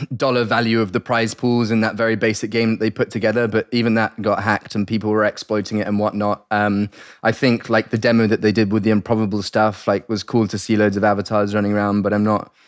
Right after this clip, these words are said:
entirely sure what the actual core game loop's g-, uh, gonna be that actually drives retention over time. Um, obviously, they're very well funded, um, and have, you know, a lot of smart people in the arena now. So, um, I'd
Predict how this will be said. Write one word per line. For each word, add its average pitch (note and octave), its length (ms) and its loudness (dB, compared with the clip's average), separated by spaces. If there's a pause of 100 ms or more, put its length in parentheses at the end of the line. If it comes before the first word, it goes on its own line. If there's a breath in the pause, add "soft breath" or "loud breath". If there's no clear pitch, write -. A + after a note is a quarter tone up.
(340 soft breath)
entirely A2+ 460 0
sure A2+ 180 0
what A2 200 0
the A2 80 2
actual G#2+ 280 -4
core G#2 300 0
game G#2 240 2
loop's G#2 320 -2
g-, - 100 -8
uh, G2+ 140 2
gonna G#2+ 220 0
be G#2 180 2
that G2+ 120 2
actually F#2+ 260 -2
drives G2+ 320 0
retention G#2+ 440 -2
over G2+ 140 -2
time. A2 540 -2
Um, G#2 340 0 (240 loud breath)
obviously, B2+ 220 2
they're A#2+ 100 2
very A#2 160 2
well A2 160 2
funded, A2+ 680 0
um, G#2 400 0
and G#2+ 280 0
have, G#2+ 260 -2
you A#2 80 0
know, G#2 100 0
a G2 40 0
lot G2+ 120 0
of G2+ 60 -6
smart G#2+ 300 -2
people A2+ 240 -2
in G2+ 100 2
the G2+ 80 2
arena G2+ 280 0
now. G#2 240 0
So, G2+ 360 0 (300 loud breath)
um, G#2 480 2
I'd G#2+ 280 0